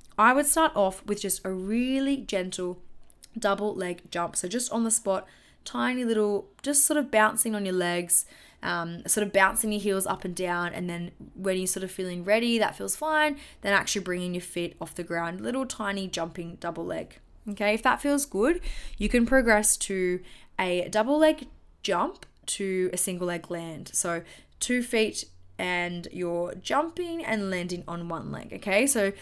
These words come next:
that's practicing that landing component. So trying to condition our tissues, our calf complex, to tolerate landing, which is really important. So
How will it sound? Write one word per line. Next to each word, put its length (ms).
that's 260
practicing 640
that 220
landing 480
component. 580
So 280
trying 400
to 560
condition 520
our 240
tissues, 640
our 220
calf 480
complex, 720
to 200
tolerate 540
landing, 640
which 160
is 160
really 240
important. 500
So 220